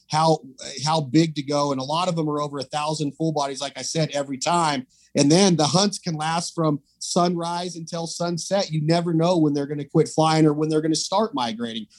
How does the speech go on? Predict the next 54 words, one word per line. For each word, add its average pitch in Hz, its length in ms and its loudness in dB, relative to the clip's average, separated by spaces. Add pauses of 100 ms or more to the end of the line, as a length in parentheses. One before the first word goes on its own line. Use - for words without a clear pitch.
(140)
So 175 180 4
there's 185 160 6
a 170 60 4
lot 190 300 2
of 175 200 -2
ifs, 190 300 -2
there's 156 160 -2
a 147 60 -4
lot 170 260 -2
of 151 140 0
ands, 180 400 -4
there's 151 160 -2
a 139 40 -10
lot 160 280 0
of 135 120 -4
what, 175 340 0 (280)
what's, 170 500 2
uh, 156 120 -4 (120)
you 156 120 -4
know, 139 200 0 (220)
questions 175 600 -2 (240)
that 156 160 2
can, 156 200 4 (140)
that 147 220 0
can 139 80 -2
happen. 170 380 2
But 135 140 -6
you 196 140 10
can 240 140 6
hunt 196 180 2
snow 202 240 4
geese 165 220 0
from 135 140 0
September 180 520 2
first 180 480 0 (240)
to 165 100 4
really, 202 300 8
you 196 140 0
can 170 120 -4
travel 175 360 -4
back 202 480 -4
up 160 180 -4
into 147 180 -6
Canada 135 600 -4 (240)
in 151 160 2 (180)
April 180 380 6
and 143 100 4
May 165 260 4
and 131 140 0
keep 165 220 -6
chasing 160 400 4
them 147 100 6
into 147 160 4
that 143 240 0